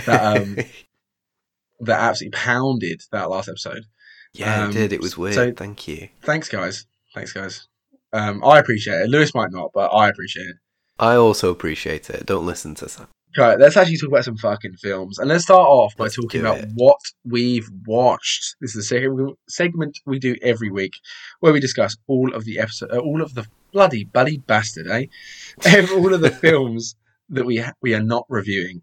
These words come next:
Speaker 1: we've seen since the last episode. So I am going to start off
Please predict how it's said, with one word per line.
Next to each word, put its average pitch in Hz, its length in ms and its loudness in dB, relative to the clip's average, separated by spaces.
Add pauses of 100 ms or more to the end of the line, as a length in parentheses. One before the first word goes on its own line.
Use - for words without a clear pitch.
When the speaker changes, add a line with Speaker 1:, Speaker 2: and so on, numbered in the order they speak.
Speaker 1:
we've 95 160 -14
seen 98 160 -10
since - 160 -20
the 107 80 -10
last 98 160 -10
episode. 101 300 -12 (260)
So - 240 -4
I 143 400 4
am 117 80 -6
going 110 160 -4
to 87 60 -10
start 110 240 -4
off 104 340 -4